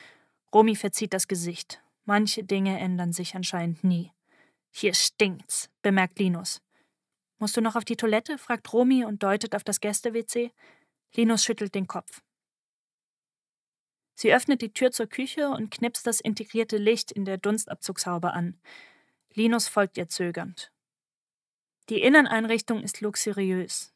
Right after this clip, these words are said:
Eine Überraschung, die niemand hinter der unspektakulären Außenfassade vermutet. Romys Magenstein meldet sich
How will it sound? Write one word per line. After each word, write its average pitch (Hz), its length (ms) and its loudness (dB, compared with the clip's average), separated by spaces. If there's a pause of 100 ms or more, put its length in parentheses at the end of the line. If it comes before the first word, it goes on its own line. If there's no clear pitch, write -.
(160)
Eine 208 160 0
Überraschung, 220 640 6
die 214 100 0
niemand 233 360 2
hinter 220 240 -2
der 202 160 -2
unspektakulären 208 880 -2
Außenfassade 196 720 -2
vermutet. 190 640 -2 (880)
Romys 247 340 6
Magenstein 226 720 4
meldet 220 340 0
sich - 300 -8